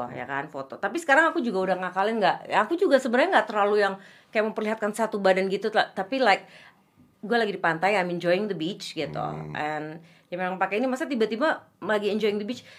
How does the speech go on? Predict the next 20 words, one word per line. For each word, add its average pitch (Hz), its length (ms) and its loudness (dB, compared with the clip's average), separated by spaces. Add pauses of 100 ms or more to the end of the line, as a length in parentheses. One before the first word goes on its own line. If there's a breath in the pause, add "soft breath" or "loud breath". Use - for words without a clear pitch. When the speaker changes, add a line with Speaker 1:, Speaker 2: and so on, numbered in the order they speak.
(140 loud breath)
Speaker 1:
mau 202 140 -4
foto, 202 260 0
aduh 233 160 2
takut 214 220 -4
sama 190 200 -2
netizen, 202 380 0
ambil 180 240 -2
jaket 185 300 2
dulu 208 160 -4
kan 311 180 2
nggak 190 140 2
mungkin 190 280 0
kan 220 140 2
Speaker 2:
Hmm. 196 80 2
Speaker 1:
gitu. 151 280 0 (1400 loud breath)
Ya 339 220 4
nanti 320 260 4
komennya 277 480 4
paling 294 260 2
ya 208 380 2